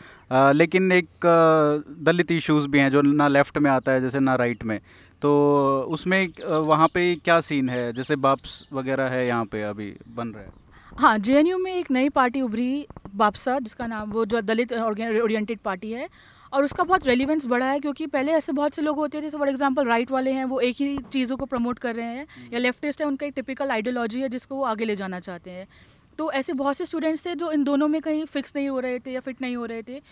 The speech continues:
Speaker 2: उन्हें लगता था कि ये हमारी वॉइसेस को सही से आगे नहीं ले जा रहे हैं, या जो हमारा जेन्युइन कंसर्न है वो यहाँ नहीं आ रहा है। तो एक अल्टरनेटिव सामने आया, बापसा जैसे आपने बोला, तो दलित हो या माइनॉरिटीज़ हो, ऐसी पार्ट-, ऐसे लोगों को आगे लाने के लिए वो पार्टी बनी,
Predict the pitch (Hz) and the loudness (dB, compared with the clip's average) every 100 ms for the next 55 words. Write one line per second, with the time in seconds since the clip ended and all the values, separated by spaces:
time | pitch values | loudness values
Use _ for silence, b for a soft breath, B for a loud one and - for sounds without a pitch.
0 | b - 285 285 320 294 320 302 311 294 | b -6 -4 -2 -4 -4 -4 -4 -4 -2
1 | 285 277 311 277 254 - 294 302 285 269 | 0 -2 -2 -4 -4 -4 -10 -10 -8 -8
2 | 262 269 240 254 247 233 226 226 233 247 | -4 -2 -2 -4 -4 -4 -6 -6 -8 -10
3 | b b b 247 294 277 254 285 285 302 | b b b -4 -2 0 2 2 2 2
4 | 302 294 294 269 302 294 311 277 277 247 | 0 0 -2 -2 -4 -4 -2 -2 -2 -4
5 | 226 214 185 190 269 b b b b 285 | -6 -8 -8 -8 -12 b b b b -8
6 | 262 247 254 302 294 320 302 269 277 262 | -2 -2 0 -2 -2 -4 -2 0 0 -2
7 | 254 247 220 - 254 240 262 233 240 214 | -2 -2 -2 -4 -10 -8 -10 -8 -10 -10
8 | 202 330 b b b - 285 254 254 277 | -10 -12 b b b -8 -2 0 0 -2
9 | 269 262 269 247 226 233 226 240 277 254 | -4 -2 -2 0 0 0 0 -2 -4 -2
10 | 262 240 226 302 262 240 240 240 302 277 | -2 -4 -6 -4 -4 -4 -6 -6 -4 -4
11 | 269 269 269 277 269 214 226 269 247 240 | -4 -6 -4 -4 -2 -4 -4 -2 -2 -4
12 | 226 247 277 262 226 214 247 220 220 | -4 -8 -8 -6 -4 -4 -4 -6 -6